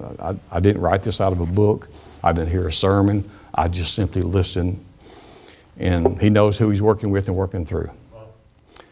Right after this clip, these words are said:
He says, "Do not let your head or your mind take the place where only faith in him and his word become revelation to you. As you meditate on him, as you are in him, he will open up your understanding to everything that he has prepared and made ready for you.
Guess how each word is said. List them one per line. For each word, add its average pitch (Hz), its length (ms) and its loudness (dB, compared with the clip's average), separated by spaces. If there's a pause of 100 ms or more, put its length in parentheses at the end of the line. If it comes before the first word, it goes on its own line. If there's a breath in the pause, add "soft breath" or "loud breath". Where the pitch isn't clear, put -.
(300 loud breath)
He 127 80 0
says, 117 360 0
"Do 101 300 -2
not 151 260 0
let 147 200 -2
your 139 100 2
head 117 280 2
or 110 40 -2
your 117 220 0
mind 101 400 0
take 107 200 -2
the 104 80 -8
place 107 440 -2
where 104 120 -6
only 110 320 4
faith 120 380 0
in 95 120 2
him 92 300 0
and 92 80 0
his 92 160 -2
word 98 380 2
become 92 400 -2
revelation 92 580 0
to 123 120 0
you. 95 260 -2 (720 loud breath)
As 101 180 0
you 110 80 2
meditate 135 600 2
on 113 200 0
him, 113 340 0
as 95 200 0
you 107 140 2
are 139 240 0
in 110 60 0
him, 101 300 0
he 113 120 2
will 107 180 -2
open 139 320 0
up 113 160 0
your 107 160 2
understanding 104 720 0
to 107 140 -4
everything 117 560 0
that 95 120 0
he 95 120 -2
has 104 340 0
prepared 107 440 0
and 98 100 -2
made 95 120 -2
ready 98 280 0
for - 140 -10
you. 92 320 -2